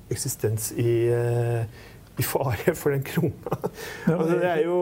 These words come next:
Speaker 2: er ikke det
Speaker 1: eh,
Speaker 2: bra at det ikke er streikevilje, da?
Speaker 1: Hva?
Speaker 2: Er ikke det bra det at det ikke er streikevilje, da?
Speaker 1: Jo, men i, du kan tenke deg, i Japan har det gått så langt at de ansatte gidder ikke spørre om lønnstillegg engang. <laughs> Og så, og da, hva gjør sentralbanken da, som prøver å få opp inflasjonen? Ikke sant? Han, de går til fagforeningen og ber om å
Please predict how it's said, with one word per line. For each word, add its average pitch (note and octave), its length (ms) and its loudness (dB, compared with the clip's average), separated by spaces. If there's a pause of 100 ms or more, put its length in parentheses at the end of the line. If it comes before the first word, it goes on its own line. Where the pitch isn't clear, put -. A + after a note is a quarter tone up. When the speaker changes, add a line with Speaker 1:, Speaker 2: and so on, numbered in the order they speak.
Speaker 2:
er F3 80 4
ikke F3 80 2
det F3 80 2
Speaker 1:
eh, E3+ 100 2
Speaker 2:
bra B2+ 160 0
at C#3 100 -4
det D3 120 0
ikke C#3 160 2
er B2+ 100 0
streikevilje, A#2+ 460 0
da? - 160 -14 (220)
Speaker 1:
Hva? - 160 0 (180)
Speaker 2:
Er - 100 -6
ikke C#3 140 0
det C#3 80 -2
bra A#2 140 2 (100)
det C#3+ 80 0
at C3+ 140 -2
det D3+ 80 0
ikke C#3+ 100 2
er B2 80 0
streikevilje, B2 400 0
da? D3+ 60 0 (260)
Speaker 1:
Jo, D3 120 2
men G3+ 120 2
i, G#3 60 2 (340)
du - 80 -10
kan G3 160 6
tenke D#3 160 2
deg, F3 140 4
i - 20 6
Japan C#3 320 2
har F#3 80 4
det E3 60 0
gått E3+ 100 -2
så - 180 2
langt D3+ 240 2
at D#3+ 220 -2
de D3+ 160 2
ansatte C3+ 400 -2
gidder A#2 320 2
ikke C#3+ 120 0
spørre B2+ 280 0
om C3 80 0
lønnstillegg C3 460 2
engang. G3+ 180 4 (340)
<laughs> - 300 2
Og - 80 0
så, - 160 2
og - 600 -4
da, F3+ 100 6
hva G#3 80 4
gjør F3 220 2
sentralbanken D3 640 2
da, D3+ 120 4
som F3+ 160 0
prøver D3 260 4
å - 20 -4
få D#3+ 160 2
opp B2+ 160 -2
inflasjonen? C#3 480 2 (460)
Ikke F3+ 160 2
sant? G3+ 260 2
Han, F#3 140 2
de F3+ 100 0
går B2+ 160 4
til E3+ 80 2
fagforeningen C3 640 2
og C3+ 100 -2
ber A2+ 220 2
om C#3+ 100 4
å C#3+ 40 0